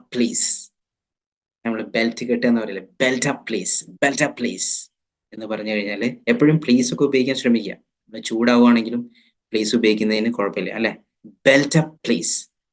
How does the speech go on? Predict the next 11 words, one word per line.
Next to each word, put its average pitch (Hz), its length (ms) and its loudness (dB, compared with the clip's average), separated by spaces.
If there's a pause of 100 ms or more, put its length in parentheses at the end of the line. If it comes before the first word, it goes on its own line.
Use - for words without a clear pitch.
(140)
belt 131 220 0
up 135 120 -6
please. - 580 -4 (920)
അതിനർത്ഥം 120 600 4 (100)
be 107 180 -2 (160)
quiet 104 360 -2
എന്നാണ്. 95 340 -14 (840)
ഓക്കെ, 107 340 -4 (1200)
lock 123 400 6
your 165 140 8
lips 107 300 0